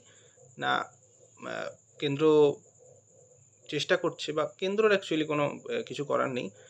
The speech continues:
আহ, হয়তো গাড়ি বা বাইকের যে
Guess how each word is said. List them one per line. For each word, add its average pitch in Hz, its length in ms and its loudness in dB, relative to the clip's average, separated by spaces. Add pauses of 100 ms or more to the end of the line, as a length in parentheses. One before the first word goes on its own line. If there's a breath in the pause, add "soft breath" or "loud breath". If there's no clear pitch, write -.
(260 loud breath)
আহ, 131 140 -4 (640)
হয়তো 156 540 0 (600)
গাড়ি 147 260 4
বা 175 120 6
বাইকের 147 460 2
যে 160 280 0